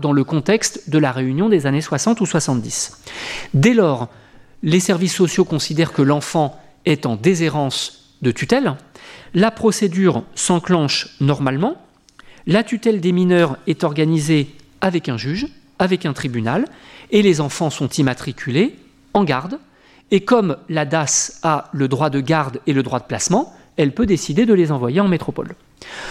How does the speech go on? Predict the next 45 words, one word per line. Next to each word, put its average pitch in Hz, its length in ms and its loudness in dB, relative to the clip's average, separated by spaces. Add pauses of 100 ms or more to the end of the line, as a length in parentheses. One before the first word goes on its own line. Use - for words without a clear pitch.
(220)
En 220 120 4
revanche, 226 640 0
aux 196 160 4
yeux 240 220 4
des 208 200 4
adultes 202 520 2 (140)
qui - 140 -6
s'occupaient 151 400 0
des 123 180 -2
enfants, 170 400 -2 (420)
il 196 160 6
y 190 100 6
a 165 240 0
ni 175 160 4
plus 185 180 -4
ni 131 140 2
moins 202 360 2
un 147 220 2
enlèvement 175 540 0 (340)
par 247 160 2
les 233 100 0
services 175 340 -6
sociaux. - 280 -8 (1400)
Le 202 140 4
deuxième 254 300 2
cas 226 100 0
de - 60 -4
figure 208 320 2
que 165 100 -2
je 143 100 -2
voudrais 151 300 0
évoquer, 160 320 2
c'est 190 140 2
celui 202 240 4
des 160 120 4
pupilles 247 320 4
de 214 80 4
l'État. 165 300 0 (800)
Les 156 140 4
pupilles 208 280 0
de 214 80 2
l'État 185 320 2
sont 208 300 0
des 139 120 2
mineurs 165 540 4